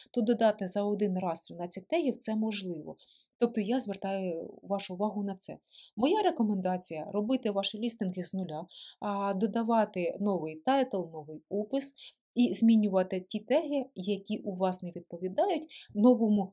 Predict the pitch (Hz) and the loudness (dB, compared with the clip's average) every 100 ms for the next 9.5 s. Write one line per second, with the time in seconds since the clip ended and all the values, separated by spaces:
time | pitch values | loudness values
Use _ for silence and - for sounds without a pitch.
0 | _ _ - 214 208 - 240 233 190 202 | _ _ 0 2 2 4 6 6 4 2
1 | 254 226 - 190 180 196 - 185 180 175 | 0 -2 -4 -4 -2 -2 -2 -4 -6 -4
2 | 160 143 151 - _ 339 339 226 226 214 | -6 -8 -10 -12 _ -2 2 4 2 0
3 | 185 185 - 185 185 185 196 262 302 - | -4 -4 -2 -4 -4 -4 -4 -2 -2 -2
4 | 220 233 226 180 175 170 175 226 185 180 | -4 -4 -4 -4 -8 -10 -4 -2 -2 -6
5 | 160 143 143 - - - - 403 240 208 | -8 -14 -14 -20 -6 -4 0 0 2 -2
6 | 311 320 190 190 185 185 185 180 170 185 | -2 0 0 0 -2 -2 -2 -4 -6 -4
7 | 277 311 190 - 175 175 170 165 190 254 | -4 -6 -12 -8 -8 -8 -10 -6 -2 0
8 | 202 175 - 165 - 165 165 165 - - | 0 -4 -8 -10 -10 -12 -12 -14 -14 -12
9 | 165 185 185 185 190 | -12 -8 -8 -8 -12